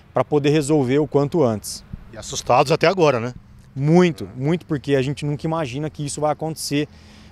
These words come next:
Speaker 1: é, assim, numa situação dessa, né, que você tá em cima da calçada, num lugar que deveria ser seguro, é,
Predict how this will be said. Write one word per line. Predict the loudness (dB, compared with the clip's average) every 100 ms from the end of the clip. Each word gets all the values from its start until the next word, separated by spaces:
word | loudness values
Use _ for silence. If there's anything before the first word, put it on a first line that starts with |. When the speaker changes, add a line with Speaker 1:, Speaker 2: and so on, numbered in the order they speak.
| -4
Speaker 1:
é, | 2 4 4 2 0 -6 -20 -14
assim, | -8 -6 -6 -8 -14 -20 -12
numa | -4 -2 0
situação | -2 0 0 0 0
dessa, | 2 2 0 -4
né, | -6
que | -2
você | -2 -2
tá | -2 -4
em | -4
cima | -6 -6 -2
da | -2
calçada, | -2 -2 -2 -2 -2 -2
num | -2
lugar | -2 0 0 0 -6 -20 -20 -20 -20 -16
que | -6
deveria | -2 0 2 0
ser | -2
seguro, | -6 -6 -2 -2 -2 -6 -16 -20 -20 -20 -20 -14 -2
é, | 2 4 2 0 0 -2